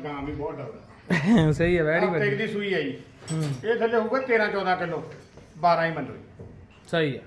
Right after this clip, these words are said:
Speaker 1: ਇਹ
Speaker 2: ਹਫ਼ਤੇ ਦਾ ਸੂਆ।
Speaker 1: ਹਾਂਜੀ, ਹਾਂਜੀ।
Speaker 2: ਸੀਲ ਸਾਊ?
Speaker 1: ਜਮਾਂ ਪੂਰੀ ਹੈ ਜੀ,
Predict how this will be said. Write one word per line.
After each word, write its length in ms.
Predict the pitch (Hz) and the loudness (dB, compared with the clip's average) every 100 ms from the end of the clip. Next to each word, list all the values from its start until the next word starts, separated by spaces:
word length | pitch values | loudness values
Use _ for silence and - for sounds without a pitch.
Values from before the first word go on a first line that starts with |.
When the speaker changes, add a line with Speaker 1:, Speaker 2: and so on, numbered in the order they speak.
| - - - - - - - - - - - | -18 -20 -20 -20 -20 -20 -20 -20 -20 -18 -2
Speaker 1:
ਇਹ 140 | 190 190 | 6 6
Speaker 2:
ਹਫ਼ਤੇ 280 | 190 220 220 | 6 8 10
ਦਾ 120 | 226 | 8
ਸੂਆ। 460 | 220 165 202 233 185 | 4 4 6 6 2
Speaker 1:
ਹਾਂਜੀ, 240 | 143 135 | -6 -4
ਹਾਂਜੀ। 160 | 120 107 - - - - - - - | -8 -10 -18 -20 -20 -20 -20 -20 -10
Speaker 2:
ਸੀਲ 300 | - 214 214 | 2 6 6
ਸਾਊ? 320 | 208 208 208 202 - - | 8 8 6 0 -14 -2
Speaker 1:
ਜਮਾਂ 240 | 208 262 247 | 2 2 0
ਪੂਰੀ 320 | 208 185 180 | -4 -2 -2
ਹੈ 60 | |
ਜੀ, 220 | 180 175 | -2 -4